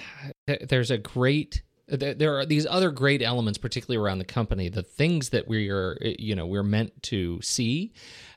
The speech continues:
uh, versus the things we're meant to ignore. Uh, w-,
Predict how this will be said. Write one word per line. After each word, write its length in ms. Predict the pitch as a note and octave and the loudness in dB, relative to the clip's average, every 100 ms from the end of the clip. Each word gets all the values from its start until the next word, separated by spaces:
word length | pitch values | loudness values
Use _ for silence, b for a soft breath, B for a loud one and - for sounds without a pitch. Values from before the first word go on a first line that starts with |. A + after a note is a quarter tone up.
| - | -2
uh, 280 | G#2+ G2+ | 0 0
versus 400 | F#2 A2+ G#2+ A#2+ | 0 0 0 -2
the 100 | G#2 | 0
things 320 | G#2 A#2 A2+ - | 0 0 -2 0
we're 220 | G#2 F#2 | -2 -2
meant 360 | - G#2 G2+ - | -4 -2 -2 -4
to 440 | - G#2+ F#2 F2+ - | -6 -2 -2 -4 -6
ignore. 520 | - G#2 G#2+ G#2+ D3+ F3+ B B B B - | -6 -2 0 0 -2 -8 B B B B -12
Uh, 120 | - | -12
w-, 220 | - A#2 | -12 -14